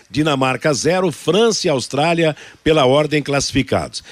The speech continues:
Nesse momento, estamos no intervalo dos jogos. Grupo F, Croácia e Bélgica zero a zero, Canadá um, Marrocos dois.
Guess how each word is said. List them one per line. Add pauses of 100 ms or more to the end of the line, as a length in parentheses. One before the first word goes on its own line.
(120)
Nesse
momento,
estamos
no
intervalo
dos
jogos.
Grupo
F, (280)
Croácia
e
Bélgica
zero
a
zero,
Canadá
um,
Marrocos
dois.